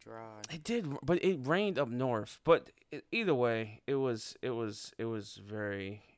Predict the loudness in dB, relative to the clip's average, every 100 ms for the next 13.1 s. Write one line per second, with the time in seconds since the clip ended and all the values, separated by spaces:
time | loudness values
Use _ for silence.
0 | _ -10 -6 -6 -6 -8 -10 -14 _ -8
1 | -8 -8 -8 -8 -10 -14 _ -18 -18 _
2 | _ _ _ _ _ _ -8 -6 -4 -6
3 | -6 -2 -2 0 -4 -4 -4 2 6 8
4 | 8 8 6 4 2 2 2 0 0 2
5 | 2 2 2 2 2 2 0 -2 -8 -12
6 | -16 _ _ _ _ _ _ _ 0 2
7 | 2 2 0 0 -2 -4 -6 -6 -10 _
8 | _ _ _ _ _ _ _ _ _ _
9 | _ -14 -8 -4 -6 -8 -12 -12 -16 -16
10 | -16 -16 -18 -18 -18 -14 -8 -6 0 2
11 | 2 2 0 -2 0 0 0 -2 -2 -2
12 | -2 -4 -2 -4 -6 -6 -4 -4 -8 -10
13 | -8